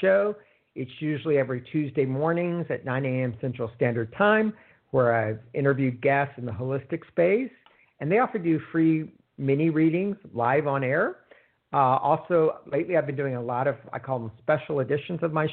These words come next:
show, where I do live mini healings for free, okay? So usually for people and animals. Uh, just, uh, this week I did one, uh, featuring ash work by Rudy Hunter, one of the modalities.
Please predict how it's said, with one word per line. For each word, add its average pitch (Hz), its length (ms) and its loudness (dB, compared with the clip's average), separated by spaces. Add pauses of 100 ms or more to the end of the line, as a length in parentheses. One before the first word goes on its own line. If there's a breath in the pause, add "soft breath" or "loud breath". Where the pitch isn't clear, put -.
show, 185 260 2 (300 soft breath)
where 160 120 4
I - 20 0
do 214 260 -2
live 139 400 2
mini 151 220 -4
healings 113 460 -10
for 113 200 -10
free, 135 280 -6 (180)
okay? 160 340 -2 (500 soft breath)
So 127 400 2 (720)
usually 135 300 2
for 131 140 -2
people 139 400 0
and 131 100 2
animals. 202 520 0 (460 soft breath)
Uh, 120 340 2
just, 123 260 -6 (400)
uh, 117 220 2
this 127 240 -4
week 175 400 0
I 123 260 0 (120)
did 131 160 -4
one, 127 480 -2 (420 soft breath)
uh, 117 220 0 (100)
featuring 127 500 0
ash 160 220 4 (100)
work 113 300 -4
by 110 100 -6
Rudy 117 300 -4
Hunter, 165 320 -6
one 127 220 0
of 123 80 -2
the 123 60 -6
modalities. 127 720 -2